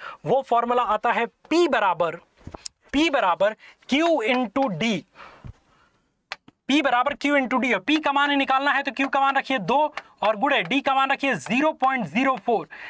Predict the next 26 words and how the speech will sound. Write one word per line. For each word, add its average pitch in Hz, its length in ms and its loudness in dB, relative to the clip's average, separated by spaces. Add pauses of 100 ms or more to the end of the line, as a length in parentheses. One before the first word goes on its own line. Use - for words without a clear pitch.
(140)
जैसे 208 220 0
ही 294 100 0
ये 277 60 2
दशमलव 247 400 0
हटाएंगे 247 440 0
तो 202 140 -4
क्या 240 140 0
हो 240 60 0
जाएगा, 247 280 0
चार 214 220 -2
दूनी 233 180 -2
के 220 100 -2
आठ 214 420 0
और 185 260 -2
बटे 202 300 0
में 277 220 0
सौ, - 400 -2 (360)
यानी 233 160 0
कि 254 80 -2
आठ 233 240 0
गुणे 226 220 0
दस 196 180 -2
की 226 120 -4
घात 202 240 -4
माइनस 196 320 0
दो। 247 280 0